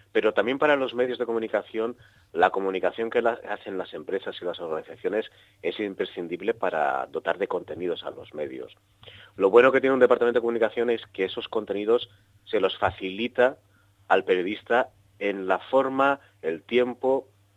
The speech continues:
y las condiciones que requieren esos medios de comunicación. Por eso los, eh,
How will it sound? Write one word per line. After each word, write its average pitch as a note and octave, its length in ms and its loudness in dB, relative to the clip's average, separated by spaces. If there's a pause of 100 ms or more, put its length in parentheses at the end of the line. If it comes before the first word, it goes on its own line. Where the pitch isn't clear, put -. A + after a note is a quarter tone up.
(380)
y A#2 60 -2
las G#2+ 160 4
condiciones G#2+ 520 -4 (360)
que G#2+ 180 2
requieren G2+ 560 -2
esos - 240 -12
medios C2+ 240 -10
de C#2 80 -14
comunicación. A#2 600 -12 (460)
Por F#2+ 140 4
eso A#2 160 0
los, A#2 240 6 (180)
eh, G#2 140 2